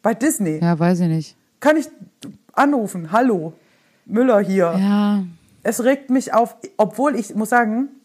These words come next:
Speaker 1: Mark Forster erscheint mir ein super sympathischer Mensch. Ich finde ihn, wenn er in solchen Sendungen auftritt, immer total gut. Natürlich, sympathisch, nicht abgehoben. Aber dieses Lied, das ist auch so mit so viel Autotune.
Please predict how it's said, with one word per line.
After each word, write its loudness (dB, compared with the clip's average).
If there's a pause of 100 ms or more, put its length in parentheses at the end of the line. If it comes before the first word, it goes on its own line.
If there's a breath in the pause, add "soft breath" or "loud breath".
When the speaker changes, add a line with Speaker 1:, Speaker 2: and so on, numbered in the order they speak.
(440)
Speaker 1:
Mark 2
Forster -2
erscheint -2
mir 0
ein -2
super -2
sympathischer -2
Mensch. -6 (260 soft breath)
Ich -10
finde -2
ihn, -2
wenn 0
er 2 (240 loud breath)
in -6
solchen 0
Sendungen 2
auftritt, -2
immer -2
total 0
gut. -4 (300 soft breath)
Natürlich, 0
sympathisch, 0
nicht -8
abgehoben. -4
Aber 0
dieses -6
Lied, 0 (240 loud breath)
das -12
ist 0
auch -4
so -2
mit -2
so -2
viel -4
Autotune. -2